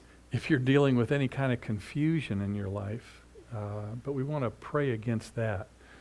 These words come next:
Uh, and, and I'm not gonna ask anyone to raise their hands, but, uh, just tap into this prayer here when we, uh, here in just a moment. A-, and the same if you're watching online and that applies to you.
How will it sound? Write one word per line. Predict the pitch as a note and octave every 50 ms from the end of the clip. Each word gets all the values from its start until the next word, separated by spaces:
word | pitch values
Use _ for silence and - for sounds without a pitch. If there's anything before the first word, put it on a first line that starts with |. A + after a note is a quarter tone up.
| - - - - - -
Uh, | A2 G2+ G2+ G2 G2 G#2
and, | G2+ G#2 C#3+
and | D#3+ B2 A2
I'm | G#2+ A2
not | A2 G#2+ G2+
gonna | - G#2 G2
ask | G2+ G2 F#2 - -
anyone | A2 G2+ G2 G2 F#2+
to | F#2+ F#2+
raise | G#2 G#2 G2+ G2 F2+
their | F#2 F#2 F2
hands, | F2 F#2 A2 G2+ F#2+ F#2 G2+ A2 - - - - -
but, | G#2+ G2+ G#2 A#2+ - - - - - - - - - - - - A#2+
uh, | G#2+ G2+ G2 F#2+ A#2 C3 - - - - - - - -
just | - C3+ C3 - - - - - - -
tap | - D3 C3 A#2+ - C#3
into | B2 A2 A2 - B2
this | A2 A2 G2+ G2
prayer | - - - B2+ A2+ G#2 F#2 F#2
here | G#2 A2 G#2 G2 G#2 - - - -
when | C3+ G#2+ G2 G2
we, | G2+ G2 G2 G2 G2
uh, | G2 F#2+ G2+ B2 - -
here | A#2+ G#2
in | G2
just | F#2+ - - -
a |
moment. | G#2 G#2 G2+ G2+ F#2 F2+ F#2+ - - - - - - - - - - -
A-, | C3
and | C#3+ D#3 B2 A#2
the | A2
same | - - C3+ B2 B2 A#2+
if | G#2+ F#2+ - -
you're | B2 A2
watching | G#2+ A2+ A2 G#2+ - - A#2 A2
online | A2 G2+ G2+ G#2 A2 A2+ G#2+ G2+ F#2+ F#2
and | G2 G2
that | G2+ G2 G2
applies | F#2+ F#2+ - B2 A2 G#2 G2+ F#2+ -
to | - -
you. | A2 A2 G#2 F#2 F#2+